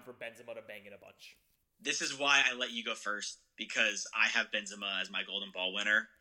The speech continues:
Speaker 2: and I, or my golden, sorry, my golden boot winner, and I wanted you to be able to say it first because he is your guy. <laughs>
Speaker 1: I do appreciate that. Dude, we have never been this same
Speaker 2: I
Speaker 1: team
Speaker 2: know.
Speaker 1: about anything before,
Speaker 2: I
Speaker 1: which makes
Speaker 2: know.
Speaker 1: me think <laughs> we're gonna,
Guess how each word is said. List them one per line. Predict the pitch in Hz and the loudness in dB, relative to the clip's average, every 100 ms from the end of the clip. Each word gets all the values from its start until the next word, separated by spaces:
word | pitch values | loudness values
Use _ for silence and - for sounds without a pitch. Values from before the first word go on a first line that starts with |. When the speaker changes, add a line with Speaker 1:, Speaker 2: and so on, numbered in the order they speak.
| _ _ _ _ _ | _ _ _ _ _
Speaker 2:
and | 113 107 101 95 | 4 4 2 2
I, | 98 101 101 95 - 95 123 | 2 2 0 -2 -6 -10 -4
or | 113 104 | -2 2
my | 117 | 0
golden, | 113 110 110 | 0 -4 -2
sorry, | 104 92 | -2 0
my | |
golden | 104 107 101 | -2 -6 -6
boot | 104 110 | -4 4
winner, | 113 123 - - - - | 6 6 2 -16 -14 0
and | 113 110 101 95 110 | 2 4 0 2 2
I | 113 | 4
wanted | 120 117 104 | 2 2 0
you | 107 110 | -4 -4
to | 101 | -2
be | 107 | -4
able | 98 104 | -4 -6
to | |
say | - 104 | -6 -4
it | 95 - | -4 -8
first | - 98 101 - - - | -6 -4 -4 -4 -8 -10
because | 98 - 98 | -6 -4 -4
he | - 113 | -6 -8
is | 98 90 | -8 -10
your | 80 | -10
guy. | - - - - - | -4 0 0 -2 -10
<laughs> | _ - | _ -16
Speaker 1:
I | |
do | 151 | -12
appreciate | 160 160 143 139 117 | -10 -12 -14 -14 -14
that. | 107 98 _ _ _ | -14 -18 _ _ _
Dude, | 156 _ _ _ _ 175 | -20 _ _ _ _ -8
we | 196 | -4
have | 302 226 | -4 -4
never | 160 175 175 | -8 -6 -6
been | 160 156 139 | -6 -8 -10
this | 143 - | -12 -12
same | 143 139 | -12 -6
Speaker 2:
I | - | 0
Speaker 1:
team | 117 | 2
Speaker 2:
know. | 104 | 2
Speaker 1:
about | 92 120 - | 0 -6 -10
anything | 131 131 104 101 | -18 -20 -20 -20
before, | 98 110 101 _ _ - | -20 -20 -20 _ _ -4
Speaker 2:
I | |
Speaker 1:
which | 101 | 0
makes | 190 175 | 2 0
Speaker 2:
know. | 220 | -2
Speaker 1:
me | |
think | 104 143 - _ | -10 -12 -14 _
<laughs> | _ _ | _ _
we're | 143 156 - 190 - _ - - 165 | -16 -10 -8 -10 -12 _ -18 -14 -12
gonna, | 202 180 | -12 -14